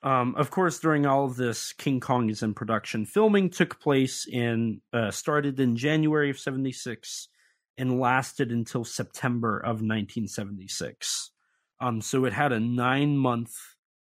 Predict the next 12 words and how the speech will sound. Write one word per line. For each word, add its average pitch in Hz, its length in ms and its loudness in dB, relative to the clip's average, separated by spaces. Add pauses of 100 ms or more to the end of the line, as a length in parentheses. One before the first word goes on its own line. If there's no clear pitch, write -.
(460)
filming 113 640 2 (640)
production 113 520 0
schedule, 110 540 -4
which 123 260 -2
is, 127 160 0
like, 113 220 2
three 175 220 2
months 156 300 2
longer 127 560 2
than 117 260 -2
the 113 120 0
actual, 104 800 -6